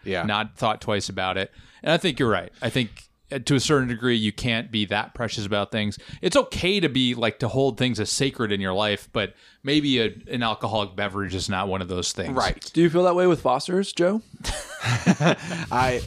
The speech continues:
Speaker 1: yeah, no, I don't.
Speaker 2: He's been
Speaker 1: Although
Speaker 2: aging this can for ten years,
Speaker 1: I have
Speaker 2: baby.
Speaker 1: been aging this can for weeks in my fridge. Uh, I had a champagne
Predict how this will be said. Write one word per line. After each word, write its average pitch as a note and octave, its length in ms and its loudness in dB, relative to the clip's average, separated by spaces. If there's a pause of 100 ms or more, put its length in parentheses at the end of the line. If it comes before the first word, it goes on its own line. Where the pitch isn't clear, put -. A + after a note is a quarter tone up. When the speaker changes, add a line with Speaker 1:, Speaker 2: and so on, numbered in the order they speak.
Speaker 1:
yeah, C#3+ 280 2
no, D#3 240 2
I C#3+ 100 2
don't. F#3+ 300 2
Speaker 2:
He's D#3 160 2
been D#3 120 4
Speaker 1:
Although C#3 180 8
Speaker 2:
aging C#3 160 4
this B2+ 180 2
can B2 260 0
for A2 180 -6
ten A2 360 -2
years, G#2 340 -2
Speaker 1:
I C3+ 80 2
have E3+ 180 2
Speaker 2:
baby. G3+ 100 4
Speaker 1:
been D3+ 100 4
aging C#3 220 2
this B2+ 120 0
can B2+ 200 0
for A2 140 -4
weeks A2+ 680 -2
in C3 160 2
my G#2 140 2
fridge. A2+ 520 0 (480)
Uh, B2+ 280 2 (160)
I G3 120 4
had C4 180 2
a B3 120 0
champagne A3 880 -2